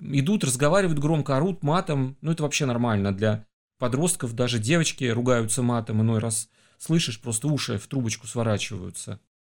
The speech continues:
И ничего, то есть приходится их объезжать, ну не въезжать же в них, правильно? А, и вот ещё картина.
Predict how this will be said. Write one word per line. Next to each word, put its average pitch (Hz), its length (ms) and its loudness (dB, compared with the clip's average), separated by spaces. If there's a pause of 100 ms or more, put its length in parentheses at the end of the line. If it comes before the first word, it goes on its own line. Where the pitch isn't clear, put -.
(600)
И 165 160 2
ничего, 160 460 4
то 220 100 -2
есть - 180 -2
приходится 139 520 -2
их 135 100 -4
объезжать, 143 480 2
ну 139 100 0
не 131 120 4
въезжать 151 400 4
же 135 160 -2
в 113 40 -8
них, 104 240 -4
правильно? 127 520 0 (1500)
А, 107 120 0
и 170 120 2
вот 208 240 2
ещё 180 180 2
картина. 131 680 0